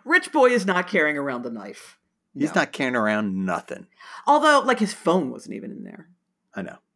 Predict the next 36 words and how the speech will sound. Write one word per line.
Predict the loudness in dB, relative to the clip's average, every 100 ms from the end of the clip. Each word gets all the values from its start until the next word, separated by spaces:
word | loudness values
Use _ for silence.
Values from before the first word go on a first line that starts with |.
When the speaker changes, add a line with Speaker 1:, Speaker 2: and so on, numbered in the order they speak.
| _
Speaker 2:
It | -2
Speaker 1:
Which | -2
Speaker 2:
was, | -4
Speaker 1:
is | -10 -20 _ _ _
Speaker 2:
but | 2
that's | 2 0
fine. | -10 -10 -4
Whatever. | -2 -2 -2
And | 0
it's | 2
also, | 2 0 -2
you | -4
know, | -8 -12 _ _ _ _ -4
whatever. | -4 -4 -10
It | -6
doesn't | -6 -8
matter. | -18 -20 _ -2
I, | 2
Speaker 1:
Yeah. | 2
Speaker 2:
I | 2
do | 2 2
like, | 0 -4 -12 -18 -2
the | 0
keys | 4 4 4
thing | 0 0 -2
is | -4 -4 -6
pretty | -4 -4
cool | -2 -4
because | -4 -4 -4
it | -2
is | -2 -2
the | -4
thing | -4 -4 -4
that | -4 -4 -6
I | -10
think | -6 -8 -8 -14